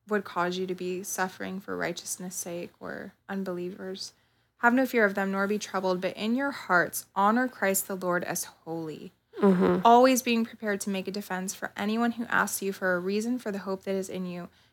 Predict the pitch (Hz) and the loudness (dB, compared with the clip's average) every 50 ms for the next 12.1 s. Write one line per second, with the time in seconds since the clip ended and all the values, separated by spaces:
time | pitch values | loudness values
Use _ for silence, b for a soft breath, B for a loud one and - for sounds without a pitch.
0 | _ _ - 196 - - - 208 202 202 - - 196 185 180 - 175 170 180 175 | _ _ -2 -2 -2 -2 0 0 0 0 0 0 -2 -4 -2 -2 -2 -2 -2 -4
1 | 175 175 170 175 - - - 180 175 165 170 - - - - - - - _ - | -4 -6 -8 -8 -10 -10 -12 -12 -12 -10 -4 -4 -4 -4 -4 -8 -10 -12 _ -18
2 | - - _ _ _ _ 214 98 92 - - 92 87 - - - - - _ _ | -18 -18 _ _ _ _ 0 0 2 2 0 0 -2 -8 -16 -20 -20 -20 _ _
3 | - - - - - - - - - - _ _ _ _ _ _ _ _ _ _ | -20 -20 -20 -14 -12 -12 -12 -12 -18 -20 _ _ _ _ _ _ _ _ _ _
4 | _ _ - 208 233 233 240 262 277 302 269 - 233 240 233 233 233 233 220 - | _ _ -2 2 4 6 8 8 8 8 8 6 8 8 10 10 8 8 6 4
5 | - - - - _ _ _ _ _ _ _ _ _ _ _ _ _ _ _ _ | 2 2 -2 -10 _ _ _ _ _ _ _ _ _ _ _ _ _ _ _ _
6 | b b b b b b b b b b b b b _ _ _ _ _ _ _ | b b b b b b b b b b b b b _ _ _ _ _ _ _
7 | 226 208 226 240 254 262 254 247 240 240 240 233 - - - - - 196 - - | -2 2 6 8 8 10 10 10 10 8 8 8 6 2 0 -2 -2 -2 -2 2
8 | 220 214 233 226 - - 208 202 208 208 208 202 196 196 190 190 - - 190 190 | 2 2 4 4 4 6 6 6 6 6 4 2 2 0 0 0 0 0 0 0
9 | 202 190 190 185 185 175 170 170 170 170 - - 196 196 208 214 226 226 233 226 | -2 -4 -4 -2 0 2 2 2 2 0 -2 -4 -2 0 2 2 4 2 2 0
10 | 214 - - - - 202 - 202 202 196 202 196 - - 196 190 190 - - 202 | -4 -6 -8 -8 -8 -8 -6 -8 -8 -6 -6 -8 -8 -6 -6 -6 -6 2 8 10
11 | 220 240 277 277 240 240 240 226 - - - - 214 208 196 196 196 190 190 190 | 10 10 10 8 6 4 4 6 6 6 6 4 2 0 0 0 0 0 0 -2
12 | 185 190 | -2 -4